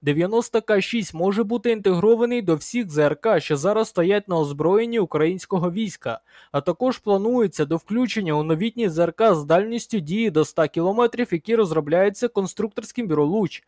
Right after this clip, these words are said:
Окрім того, він може працювати як окрема інформаційна ланка в підрозділах повітряних сил. Цей радар створений без використання клістрону, замість якого використані твердотільні елементи.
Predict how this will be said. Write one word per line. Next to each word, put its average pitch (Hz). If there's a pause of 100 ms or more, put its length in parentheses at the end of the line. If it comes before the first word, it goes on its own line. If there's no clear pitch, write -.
(300)
Окрім 214
того, 185
він 180
може 247
працювати 214
як 151
окрема 208
інформаційна 202
ланка 202
в -
підрозділах 196
повітряних 196
сил. 220 (400)
Цей 233
радар 220
створений 208
без 165
використання 220
клістрону, 208
замість 185
якого 202
використані 240
твердотільні 175
елементи. 170